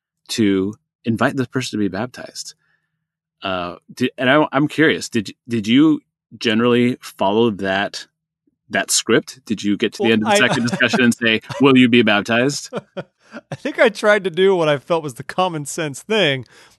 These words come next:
Speaker 2: and follow the spirit of it all. It was only when, uh, when Preach My Gospel was announced, which did not come out in Spanish before I was done.
Speaker 1: Mm-hmm.
Speaker 2: Um,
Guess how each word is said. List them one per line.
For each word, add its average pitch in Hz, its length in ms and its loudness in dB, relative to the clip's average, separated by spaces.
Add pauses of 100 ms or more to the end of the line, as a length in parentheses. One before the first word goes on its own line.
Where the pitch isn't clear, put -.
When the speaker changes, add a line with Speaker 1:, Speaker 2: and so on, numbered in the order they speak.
(120)
Speaker 2:
and 139 180 -4
follow 170 280 4
the 123 100 -8
spirit 214 460 -2
of 120 120 -2
it 117 80 -4
all. 113 300 0
It 156 80 -2
was 170 160 4
only 269 200 2
when, 170 360 2
uh, 120 320 0 (500)
when 143 160 -6
Preach 185 260 -2
My 170 120 6
Gospel 151 400 2
was 123 120 -4
announced, 123 840 0
which - 160 -6
did 151 140 0
not 151 200 2
come 143 140 -4
out 135 100 0
in 131 80 -10
Spanish 127 380 -2
before 120 260 -2
I 113 60 0
was 101 120 -8
done. 98 500 -4
Speaker 1:
Mm-hmm. 101 600 -8
Speaker 2:
Um, 110 380 0